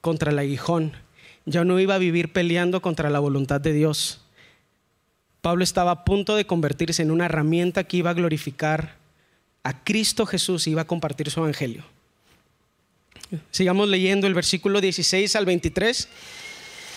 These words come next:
Esta porción es un poquito más larga, dice así, "Ahora levántate, pues me aparecí ante ti para designarte como mi siervo y testigo. Dile a la gente que me has visto y lo que te mostraré en el futuro.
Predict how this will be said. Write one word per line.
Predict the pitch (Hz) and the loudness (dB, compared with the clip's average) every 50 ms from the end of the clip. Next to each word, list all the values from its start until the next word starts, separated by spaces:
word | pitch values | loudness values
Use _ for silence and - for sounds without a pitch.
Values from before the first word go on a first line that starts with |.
| - - - - | -16 -16 -14 -8
Esta | - - - 202 | -6 -4 -4 -2
porción | - 180 - - 185 180 | -2 -2 0 2 2 2
es | 180 - | 2 2
un | 202 | 0
poquito | 165 175 - 180 - 190 185 | -2 -2 -6 -4 -2 0 0
más | 185 180 156 160 | 0 0 2 0
larga, | 160 156 165 185 180 208 | 0 0 0 0 0 2
dice | 185 185 165 - 190 | 0 2 0 2 2
así, | 160 - 175 156 135 - - - - - - - - - - - - - _ _ _ _ _ _ _ _ _ _ - - - | 2 2 0 0 -2 -2 -2 -2 -2 -2 -4 -6 -8 -10 -14 -20 -20 -20 _ _ _ _ _ _ _ _ _ _ -12 -6 -4
"Ahora | 185 190 202 202 214 220 233 247 - - _ - | 0 0 2 2 2 2 0 -2 -4 -6 _ 0
levántate, | 180 180 175 160 202 220 226 214 208 165 - - 113 131 - - - _ - - | 2 2 2 2 2 0 0 0 -2 -2 -2 -4 -8 -8 -10 -16 -20 _ -2 0
pues | 180 196 143 190 | 2 2 4 4
me | 190 185 | 2 2
aparecí | - 190 175 175 160 - 202 | 2 2 2 2 2 2 2
ante | 208 220 226 - 262 202 | 2 2 0 -2 -4 -2
ti | - 202 185 180 220 233 - - - - - - - - - - - _ | 0 0 0 0 -2 -2 -6 -16 -20 -20 -20 -20 -20 -20 -20 -20 -12 _
para | - 180 185 185 | 0 0 2 2
designarte | 185 180 - 190 156 185 196 202 220 233 - - 247 | 2 2 2 2 2 2 2 2 2 0 0 -2 -4
como | - - 220 202 180 | 0 0 2 2 2
mi | 170 170 156 | 2 2 2
siervo | - - 185 180 185 185 175 202 196 | 2 2 2 2 2 2 2 2 0
y | 190 | 2
testigo. | - - 156 - - - 214 202 160 139 123 151 - - _ _ _ _ - - - _ _ - | 0 0 0 0 0 0 0 0 0 -2 -4 -6 -10 -18 _ _ _ _ -20 -20 -20 _ _ 0
Dile | - 196 208 226 | 2 2 4 4
a | |
la | 220 214 196 | 2 0 0
gente | - 226 233 233 226 - - 170 - | -2 -2 -2 -2 0 0 -2 -2 0
que | 170 165 | 0 0
me | 160 170 | 2 2
has | 185 185 160 151 | 0 0 -2 0
visto | 180 240 - - - - 170 175 196 - - | 0 0 0 0 0 0 0 0 0 -4 -2
y | - 190 | -2 2
lo | 180 175 - | 2 2 0
que | - 165 | -2 -6
te | - - | -2 -2
mostraré | 156 160 151 135 - - 151 147 143 147 156 | -2 0 0 -2 -2 -2 -2 -2 0 0 0
en | 160 165 165 | 0 0 -2
el | 147 | -2
futuro. | - - - - 165 151 139 123 127 | -6 -8 -8 -6 -4 -4 -4 -6 -10